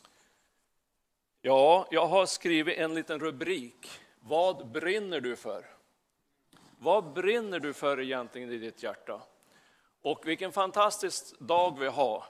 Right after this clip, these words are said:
Och jag har kommit på att Gud gillar värme. För han har skapat solen. Vet du egentligen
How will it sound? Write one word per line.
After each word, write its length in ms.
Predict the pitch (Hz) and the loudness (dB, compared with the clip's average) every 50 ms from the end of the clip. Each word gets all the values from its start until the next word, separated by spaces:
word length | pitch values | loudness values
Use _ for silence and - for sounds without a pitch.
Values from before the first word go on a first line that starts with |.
| - _ _ _ _ _ _ _ _ _ _ _ - | -20 _ _ _ _ _ _ _ _ _ _ _ -6
Och 100 | - 143 | 0 4
jag 80 | 185 202 | 6 6
har 80 | 220 | 6
kommit 280 | 214 - 220 208 196 - | 6 4 2 2 2 2
på 160 | 185 196 185 | 2 4 4
att 120 | 175 - | 4 2
Gud 420 | 165 147 127 190 196 196 202 202 - - | 0 -8 -4 -2 0 0 -2 -4 -6 -10
gillar 440 | - 147 165 170 156 147 165 165 160 | -8 -2 -2 -2 0 2 0 0 0
värme. 580 | 151 147 123 151 143 127 123 135 147 151 127 - - - - _ _ _ _ _ _ _ - - - - - - - - _ _ | 0 0 4 4 4 4 2 -4 -4 -4 -4 -4 -8 -16 -20 _ _ _ _ _ _ _ -20 -20 -20 -20 -20 -20 -20 -20 _ _
För 120 | - 160 | 0 0
han 380 | 160 143 - 180 208 214 214 196 | 0 0 2 4 4 4 4 0
har 160 | 170 185 185 | 0 0 0
skapat 480 | - - - 165 156 151 - 160 156 - | 0 2 4 4 4 4 4 -2 -2 0
solen. 480 | - 175 165 160 147 120 104 101 107 - - - _ _ _ _ - - - - 127 135 - - - _ - _ _ _ _ _ _ _ _ _ _ _ _ | -2 0 0 0 0 -2 -2 -4 -6 -12 -20 -20 _ _ _ _ -20 -20 -20 -20 -20 -20 -20 -20 -20 _ -20 _ _ _ _ _ _ _ _ _ _ _ _
Vet 500 | - 123 123 135 233 254 247 247 - - | -20 -10 -2 2 4 4 4 2 0 -6
du 120 | 151 147 147 | -4 -4 -2
egentligen 720 | - 156 175 180 175 165 - 170 147 131 117 120 127 | 2 4 4 4 4 0 -4 -4 -4 -4 -6 -8 -10